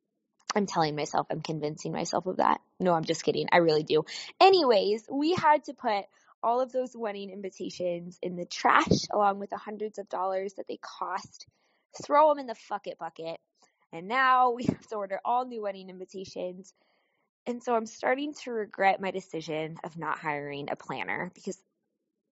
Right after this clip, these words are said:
with the mistakes <laughs> that I'm making of not being a professional at this, it's now costing me more money. So my question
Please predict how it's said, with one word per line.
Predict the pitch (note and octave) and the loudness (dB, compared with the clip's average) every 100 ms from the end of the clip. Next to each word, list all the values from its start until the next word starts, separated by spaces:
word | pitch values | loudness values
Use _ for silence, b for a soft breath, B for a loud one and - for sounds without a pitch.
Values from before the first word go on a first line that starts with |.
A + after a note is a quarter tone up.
| _ _ _ _ _ _ _ - | _ _ _ _ _ _ _ -14
with | F#3+ F3+ F#3+ A3+ - | -12 0 8 8 8
the | C4+ | 8
mistakes | C4+ A#3+ - - G#3+ B3+ - - - | 8 6 4 8 8 8 2 -12 -12
<laughs> | - | 2
that | C#4+ | 4
I'm | A#3+ G#3+ | 6 2
making | G3+ F3+ G3 A#3 A3+ | 2 0 0 -2 -2
of | G3+ | -2
not | F#3+ D3+ - | 2 2 2
being | A3+ A3 | 0 -2
a | A3 | -2
professional | B3 - A#3 - A3+ A#3 | -2 0 0 -2 -4 -4
at | - | 0
this, | - C4+ - - b b b b b b - | 0 0 -2 -10 b b b b b b -2
it's | G#3+ - | -2 0
now | A3+ G3+ G3+ | 2 8 8
costing | G3+ - - - - G3+ G3+ | 6 0 -4 -4 -12 -12 -8
me | G#3 G3+ | -8 -8
more | F#3+ F3 F3+ F3+ F3 F3 G3 | -6 -2 0 0 0 -4 -6
money. | F3 E3+ E3 D3+ D3 F3 G3+ _ _ - b b b b | -8 -4 -4 -6 -8 -10 -14 _ _ -20 b b b b
So | - B3 | -4 0
my | A#3 A#3+ | 2 2
question | C4 D4 D4+ - D4 | 0 -6 -8 -8 -10